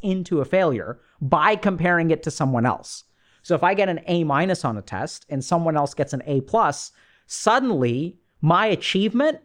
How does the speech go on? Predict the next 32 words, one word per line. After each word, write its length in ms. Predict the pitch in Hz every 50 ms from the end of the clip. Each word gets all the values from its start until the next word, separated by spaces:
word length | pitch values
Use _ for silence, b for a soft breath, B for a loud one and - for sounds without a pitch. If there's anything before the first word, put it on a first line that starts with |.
| - 180
becomes 600 | 151 196 - - - 190 180 180 175 165 - - - -
a 60 | -
failure, 540 | - - 170 151 113 101 107 - - - _ _
which 180 | - 202 202 -
is 120 | 240 208
really 260 | 240 320 320 262 208
bizarre. 480 | 143 120 131 113 - 113 - - - _ _
And 100 | - 220
it 120 | 226 226 226
turns 280 | - 277 320 320 247
out 200 | 277 247 240 240
that 240 | - 202 - - _ _ _ _
people 280 | - - 262 254 320 294
seem 240 | - - 269 277 247
to 100 | - 226
be 100 | 233 214
making 400 | 190 202 202 202 220 190 156 143
more 260 | 151 160 180 185 185
and 120 | 180 165
more 180 | 156 160 160 160
comparisons, 640 | 156 - 139 131 - 262 285 240 - - 170 170 156
and 80 | 165 156
I 60 | 160
think 180 | 156 180 170 156
a 40 |
big 280 | 131 120 180 208 196 165
reason 340 | 151 185 226 254 240 254 175
for 120 | - 160
that 200 | 156 147 151 - -
is 260 | 196 185 190 185 -
social 320 | - 170 165 156 - - 135
media. 400 | 139 160 156 98 92 78 73